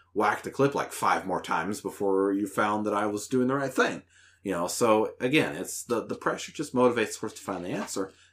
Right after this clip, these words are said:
and increasing the pressure and being more quote unquote aggressive, that's just a matter of as long as, as long as you started, uh, with the lightest amount of pressure possible,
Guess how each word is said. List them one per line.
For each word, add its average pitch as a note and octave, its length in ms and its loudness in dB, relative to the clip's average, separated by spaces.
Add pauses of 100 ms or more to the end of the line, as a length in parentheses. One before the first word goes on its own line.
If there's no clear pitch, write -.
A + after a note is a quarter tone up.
(200)
and A2 260 0
increasing E3 460 0
the C3 60 0
pressure A#2 360 0
and G2+ 80 -2
being A#2 220 0
more G2 240 -2
quote G#2+ 220 -2
unquote E2+ 280 -6
aggressive, E2 800 -4 (400)
that's C3+ 260 0
just A#2+ 240 0
a G2+ 40 2
matter G2 400 0
of E2+ 120 -2
as E2+ 160 -10
long D3 200 4
as, - 280 -6
as G2+ 140 -6
long D3+ 140 -2
as C#3 100 -6
you A#2+ 80 -2
started, B2 520 0 (180)
uh, G2 80 -2
with G2 200 0
the F#2 80 -2
lightest G#2 380 -2
amount G#2 180 -4
of - 80 -12
pressure G#2 280 -4
possible, F2 640 -6